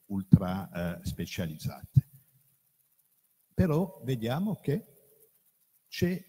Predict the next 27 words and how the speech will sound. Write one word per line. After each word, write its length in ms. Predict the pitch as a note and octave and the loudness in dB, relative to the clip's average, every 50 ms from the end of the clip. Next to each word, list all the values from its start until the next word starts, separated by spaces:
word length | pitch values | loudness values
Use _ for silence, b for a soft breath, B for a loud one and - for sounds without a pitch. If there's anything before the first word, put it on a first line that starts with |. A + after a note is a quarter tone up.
| - | -10
eh, 200 | - G#2+ G#2+ A2 - | -6 -6 -6 -4 -4
una 440 | - C3 C#3+ D#3 D#3+ E3 - - - - | -4 -2 -2 -2 -2 -4 -6 -8 -12 -10
curiosità, 880 | - - C#3 B2+ B2 B2+ A#2 G#2 - G#2 F#2+ - - A2+ B2 - - - - - _ _ _ _ _ | -4 -2 -2 0 0 0 0 -2 -4 -6 -2 0 0 0 0 -4 -8 -12 -20 -20 _ _ _ _ _
eh, 80 | G#2+ G#2 G2+ G2 G2 - - | -6 -6 -6 -6 -8 -12 -10
eh, 520 | - G2 G2 F#2 F2+ E2+ E2+ E2 E2 D#2+ - - _ _ _ _ _ _ _ | -6 -6 -4 -4 -6 -6 -8 -10 -12 -14 -16 -20 _ _ _ _ _ _ _
per 140 | _ D#2+ - | _ -20 -20
le 100 | D2+ E2+ | -18 -18
scienze, 540 | - - - A#2 A#2+ C3+ D3+ D#3+ - - G#2+ | -16 -6 -4 -2 -2 0 -2 -4 -4 -6 -10
come 180 | - G2 F2+ F#2 | -10 -8 -8 -8
c'è 180 | - - - | -6 -6 -6
una 300 | A2 G2+ F#2+ F2 F2+ - - | -6 -6 -6 -6 -8 -10 -14
curiosità 680 | _ - G#2+ G2 F#2 F#2 E2+ - F#2 - - F#2+ F#2 F#2 | _ -12 -10 -8 -6 -8 -8 -10 -12 -10 -8 -8 -8 -8
per 200 | - - G#2+ F#2+ | -10 -10 -8 -6
la 140 | G2+ A2+ A#2 | -6 -6 -6
storia, 540 | - - - F3 F3 F#3+ G3+ G#3 G#3 A3 A3+ - - - - - | -6 -4 -2 -2 0 0 0 -2 -4 -4 -6 -10 -14 -20 -20 -6
e 120 | - C3 B2 | -6 -6 0
quindi 480 | - E3+ F3+ G3+ G#3 G#3 G3+ A3+ G#3+ - - | 2 4 4 4 4 2 2 0 -2 -4 -2
io 180 | - F3+ F3 D3 | 2 4 4 6
direi, 440 | A#2+ A2+ A2+ G2+ G#2 A2+ D#3 G#3 - - - - _ _ _ _ _ _ _ _ _ _ _ | 6 4 2 2 2 2 0 0 -2 -6 -14 -20 _ _ _ _ _ _ _ _ _ _ _
per 140 | _ A#2+ A#2 | _ -2 0
rispondere 840 | B2 C3 B2 - E3 D#3+ D3 B2+ A2+ G#2+ G#2 G#2 G2+ - - - _ | 0 0 2 2 2 2 2 0 0 0 0 -2 -4 -6 -12 -20 _
a, 320 | - G#2+ G#2 G#2 G#2+ G2 - | -6 -4 -2 -2 -2 -4 -6
alla 440 | - G2+ G2 G2 G2+ G2 - G2 G2 | -8 -6 -4 -4 -4 -6 -8 -12 -14
tua 260 | - - C#3 C3 A2 | -6 -2 0 0 0
domanda, 640 | G2+ G#2 G2+ G#2 A2+ D#3+ F3+ G3+ G3+ G3 G#3+ A3+ A3+ - _ _ _ _ _ _ _ _ _ _ _ _ _ _ | 2 2 2 2 2 2 2 2 2 2 0 -2 -4 -6 _ _ _ _ _ _ _ _ _ _ _ _ _ _
chiediamoci 760 | - - C#3 C3 D#3+ F#3 G#3 G3 D#3 B2 - - - F3 F#3 D3 - - - - - | 0 0 2 4 2 2 4 2 2 0 -2 -2 -2 0 0 0 -2 -4 -10 -20 -20
se, 480 | - - - - C#3+ C#3+ D#3 F3+ - - | -16 -4 4 6 6 6 6 2 -2 -6